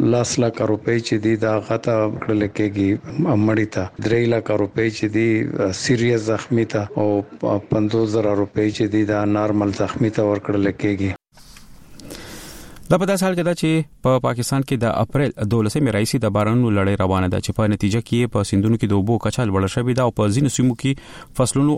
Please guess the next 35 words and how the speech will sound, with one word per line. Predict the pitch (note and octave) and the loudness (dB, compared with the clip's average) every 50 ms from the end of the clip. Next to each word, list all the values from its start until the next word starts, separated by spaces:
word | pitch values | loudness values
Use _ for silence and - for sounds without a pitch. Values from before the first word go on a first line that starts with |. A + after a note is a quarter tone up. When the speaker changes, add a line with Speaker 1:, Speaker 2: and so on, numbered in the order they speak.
| - - | 0 0
Speaker 2:
او | A2+ G2+ | 0 2
باغونو | G#2+ G2+ G2 A#2 A#2+ B2 - - | 2 2 2 2 0 0 0 0
ته | A2+ B2 | 0 0
هم | D3+ - - | 0 0 2
تاوانونه | G2+ F2+ F#2 F#2+ G#2+ A2 A#2 B2 | 0 2 2 4 4 2 2 0
اړولي | - - G#2 G2+ F#2+ G2 F#2+ F#2+ F#2 | 0 0 0 2 2 2 0 0 0
دي. | G#2+ G#2 - - - - G#2+ | 0 -2 -2 -6 -4 -2 2
د | G#2+ G#2 G#2 | 2 4 2
موسمیاتو | G#2 - - A2 G#2+ G#2+ - A2+ G#2+ - | 2 0 0 -2 -2 0 0 -2 -2 0
څانګه | - G#2 G2+ F#2+ F#2 F2+ | 0 0 2 2 2 2
وایي | G#2+ A#2 A2+ G#2 | 2 0 0 0
د | G2 G2 | 0 0
بارانونو | G2 G2 G2 G#2 G#2+ A2 A2+ A#2 - - - - - - - - - - A#2 A2 G#2 | 2 2 4 4 4 2 2 0 -2 -6 -20 -20 -20 -18 -18 -10 -2 0 0 2 2
دویمه | B2 C#3+ C#3 A#2 A#2 - - A2+ G#2+ | 2 2 2 2 0 0 0 -2 0
لړۍ | G2+ G2 G2 G#2 G2 F#2+ | 2 2 2 2 2 2
روانه | F#2+ A2 C3 C3 B2 A#2+ | 2 2 2 0 0 -2
ده، | B2 A#2+ | -2 -2
چې | - A2 G2 G#2 | -2 -2 0 0
د | G2+ G2 G2+ | 0 0 0
اپریل | - - B2 G#2 - - - G2+ G#2+ | 0 0 -2 -2 -2 -4 -2 0 0
یوویشتمې | G2+ F#2+ F#2+ - - B2 A#2+ A2+ G#2+ - | 2 0 0 -2 0 0 0 0 0 0
پورې | - G2 G2 G2+ G2+ | -2 0 0 0 0
به | A#2 A2+ G2+ G2+ G2 | 0 -2 0 2 2
دوام | F#2 A2+ C3+ C#3+ C#3+ | 4 4 2 2 2
لري | C#3 D3 D3+ C#3 | 2 0 0 0
او | - A#2+ A2 | 0 0 0
د | A#2 A2+ A#2 - | 2 0 0 0
اپریل | C3+ D#3 D3 G2 - - - - | 0 -2 -2 -2 -4 -6 -2 0
په | G#2 G#2 G2+ - | 0 0 0 -2
شپږویشتمه | - - G2+ F#2+ F#2+ G2 F#2 - - - D3+ D#3 C#3+ B2 C3+ | -2 -2 -2 0 0 0 0 -2 0 0 0 2 2 2 0
به | C#3 C3+ A2+ | 0 0 0
د | G#2+ F#2 F#2+ | 0 0 2
بارانونو | F#2+ G2+ G2+ A2 C#3 C#3+ B2 A2+ G#2 G2 F#2+ | 2 2 2 2 2 2 2 2 0 0 0
دریمه | A2+ D3 F3+ D3 A2 F2+ E2+ | 0 2 2 2 2 2 2
لړۍ | E2+ F#2 A#2+ | 0 0 0